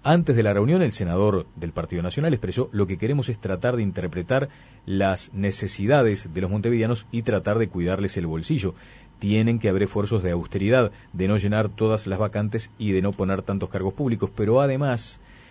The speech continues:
insiste en la importancia de una auditoría.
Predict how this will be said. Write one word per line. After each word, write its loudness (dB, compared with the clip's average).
insiste -2
en 0
la 0
importancia -2
de 2
una 2
auditoría. 2